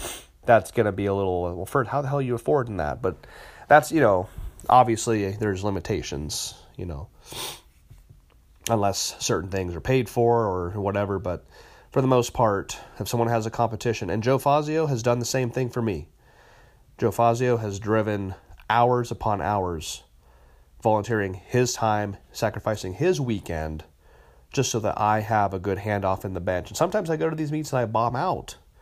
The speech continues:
That's happened before, but he doesn't care. He goes relentlessly.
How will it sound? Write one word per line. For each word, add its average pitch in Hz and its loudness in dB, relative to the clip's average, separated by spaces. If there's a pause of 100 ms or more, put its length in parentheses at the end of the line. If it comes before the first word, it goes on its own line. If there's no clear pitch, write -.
(340)
That's 123 2
happened 139 2
before, 98 0
but 98 -2
he 127 -2
doesn't 135 -2
care. 127 -2
He 120 -6
goes 117 0 (100)
relentlessly. 90 -2